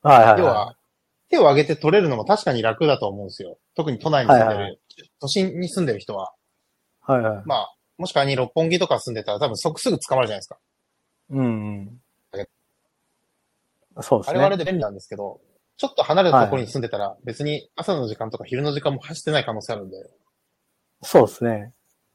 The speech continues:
Speaker 2: だからそう考えると普通にアプリで呼べば、家の中で呼んで、捕まった瞬間に降りていけば、まあ、五分後に来るとかなんで。まあ、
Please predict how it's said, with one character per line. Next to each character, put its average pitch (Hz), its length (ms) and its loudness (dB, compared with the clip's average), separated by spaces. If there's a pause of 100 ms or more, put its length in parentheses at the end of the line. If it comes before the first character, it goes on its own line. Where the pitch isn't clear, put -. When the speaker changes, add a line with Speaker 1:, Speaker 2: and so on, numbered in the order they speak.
(300)
Speaker 2:
だ 143 60 -20
か 123 100 -20
ら 113 60 -20
そ - 140 -8
う 202 40 -12
考 240 200 -6
え 226 40 -4
る 147 80 -6
と 104 100 -12
普 - 80 -20
通 - 120 -6
に 160 80 -2
ア 190 100 6
プ 190 120 0
リ 135 80 0
で 110 160 -4
呼 113 60 -4
べ 120 80 -2
ば、 107 80 -4
家 135 140 2
の 175 60 -2
中 185 200 6
で 117 100 0
呼 113 60 -4
ん 110 60 -8
で、 113 200 -4 (100)
捕 160 100 2
ま 165 80 6
っ 165 100 -4
た 170 80 0
瞬 165 220 -2
間 160 140 2
に 160 60 2
降 160 80 4
り 160 100 0
て 120 80 -2
い 104 60 -6
け 110 100 -6
ば、 98 100 -4
ま 107 120 -4
あ、 98 60 -6
五 113 100 -6
分 139 160 -6
後 151 80 0
に 113 100 -4
来 123 100 -8
る 104 80 -8
と - 100 -12
か 104 100 -12
な - 120 -16
ん - 60 -20
で。 107 60 -20 (680)
ま 120 100 -10
あ、 - 80 -16